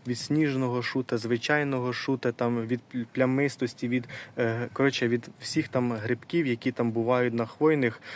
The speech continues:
від в'янення, там, від с-, там с-, як там, верхівкового цього всихання,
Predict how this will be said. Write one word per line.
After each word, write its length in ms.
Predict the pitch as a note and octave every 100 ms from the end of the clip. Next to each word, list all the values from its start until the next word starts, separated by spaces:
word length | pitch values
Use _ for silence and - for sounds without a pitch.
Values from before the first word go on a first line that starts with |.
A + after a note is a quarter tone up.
| - -
від 200 | B2+ A#2+
в'янення, 600 | A2+ B2+ C3+ B2 A#2 A2+
там, 400 | - A2+ A2+ A2
від 180 | A#2 A#2
с-, 440 | - - C3 A#2 G#2 -
там 140 | A#2+
с-, 360 | - C3+ B2 A2+ G2+ - - -
як 160 | A#2+ A2+
там, 200 | A2+ A2+ - - - -
верхівкового 800 | B2 - C3+ B2 D3 C3+ B2+ B2+
цього 300 | - A#2+ A#2+
всихання, 680 | - C3+ - B2+ C3 B2